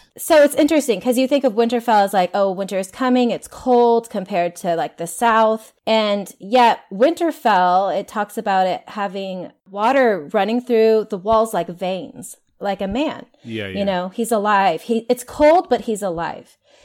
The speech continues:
Speaker 1: The
Speaker 2: Yeah,
Speaker 1: person
Speaker 2: and it's
Speaker 1: is
Speaker 2: hot
Speaker 1: alive,
Speaker 2: water.
Speaker 1: you know?
Speaker 2: It's, or warm water, whatever
Speaker 1: And
Speaker 2: it
Speaker 1: it's
Speaker 2: is.
Speaker 1: hot, wa-
Speaker 2: Yeah.
Speaker 1: hot, warm water,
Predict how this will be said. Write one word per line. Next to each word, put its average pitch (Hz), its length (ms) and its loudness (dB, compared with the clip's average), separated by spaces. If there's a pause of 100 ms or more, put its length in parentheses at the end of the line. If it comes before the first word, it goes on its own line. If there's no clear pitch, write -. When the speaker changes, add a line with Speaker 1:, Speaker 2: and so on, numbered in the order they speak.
(180)
Speaker 1:
The 185 540 2
Speaker 2:
Yeah, 170 220 2
Speaker 1:
person 160 140 0
Speaker 2:
and 160 100 0
it's 160 120 -4
Speaker 1:
is 180 60 -2
Speaker 2:
hot 208 160 2
Speaker 1:
alive, 165 100 -4
Speaker 2:
water. 120 220 -2
Speaker 1:
you 185 80 -4
know? 175 80 -2
Speaker 2:
It's, 175 100 -4
or 160 160 -4
warm 160 380 -4
water, 107 400 -2
whatever 117 220 0
Speaker 1:
And 269 100 6
Speaker 2:
it 294 40 8
Speaker 1:
it's - 100 -2
Speaker 2:
is. 208 60 -6
Speaker 1:
hot, 277 480 4
wa- 208 300 -4
Speaker 2:
Yeah. - 120 -10
Speaker 1:
hot, 269 340 2
warm 240 260 0
water, 175 560 -4